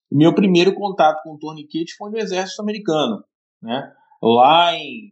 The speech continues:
em dois mil e dez, dois mil e onze, quando eu comecei, é, nessa luta. Não sabia o que era. Então,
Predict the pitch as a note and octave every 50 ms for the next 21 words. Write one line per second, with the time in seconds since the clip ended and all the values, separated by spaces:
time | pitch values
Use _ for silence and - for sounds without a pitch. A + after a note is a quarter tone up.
0 | _ _ A#2+ A#2+ A#2 B2 B2 B2 B2 A#2 B2 C3 C3+ C#3+ D3 A2 G#2 A#2+ B2 B2+
1 | B2+ C3 C3 B2+ A#2+ B2+ B2 A#2+ A#2+ A2 - - B2+ C3 B2 B2 B2 B2+ B2+ C3+
2 | C#3+ C#3+ - - - D3 D3 C#3+ D3 - D#3+ D#3 D3+ D3+ D3 - - C#3 B2+ B2+
3 | C3+ D3 D#3+ - - _ _ _ _ _ _ _ _ _ A#2+ B2 B2 B2 A#2 A#2
4 | A2+ A2+ A2+ A2 G#2+ G#2+ G#2 G#2 G2 G2 F#2+ F#2 F#2+ F#2+ F#2+ G#2 A2 A2+ A2+ -
5 | - D#3 D#3 D3 B2+ B2 A#2 - - G2 F2+ - _ _ _ _ _ _ _ _
6 | - C3 D#3 D#3 - A#3+ A3 E3+ F3 F#3 F3+ D#3+ - - A2+ G#2 G2+ F2+ F2 F#2
7 | - _ A#2 A#2+ C#3+ E3 E3